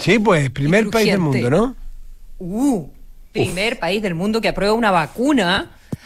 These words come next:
Speaker 2: Eh, bueno, si es que no contamos las, las autorizaciones de emergencia en países como Rusia o como China, que autorizaron sus vacunas sin hacer, eh, sin que estuvieran listos los ensayos de etapa tres.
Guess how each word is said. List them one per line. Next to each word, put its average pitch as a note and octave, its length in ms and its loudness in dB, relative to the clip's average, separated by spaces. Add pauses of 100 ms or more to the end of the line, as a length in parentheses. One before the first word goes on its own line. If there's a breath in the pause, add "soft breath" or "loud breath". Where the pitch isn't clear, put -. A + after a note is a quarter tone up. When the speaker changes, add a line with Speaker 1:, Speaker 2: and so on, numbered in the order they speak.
(120 loud breath)
Speaker 2:
Eh, D4 240 2
bueno, A#3 360 -2
si G#3 100 -8
es F3+ 80 -10
que G3+ 80 -6
no G3+ 100 -4
contamos G#3 420 0
las, G3 360 0
las E3 360 -2
autorizaciones F3 640 -4
de G3+ 60 -6
emergencia F#3 920 0
en E3+ 360 -4
países D3+ 500 -8
como D3 260 -8
Rusia F3 400 -2
o D3+ 60 -2
como D3 180 -6
China, E3 440 -2
que D#3+ 120 -6
autorizaron D3+ 540 -4
sus F3 100 -4
vacunas D#3+ 400 -2
sin D#3+ 220 -4
hacer, E3 640 0
eh, D#3 320 -6
sin - 180 -8
que - 60 -8
estuvieran D#3+ 320 -2
listos D#3+ 460 -2
los D3+ 360 0
ensayos D#3+ 460 -2
de D#3+ 140 0
etapa F3+ 280 2
tres. - 260 -4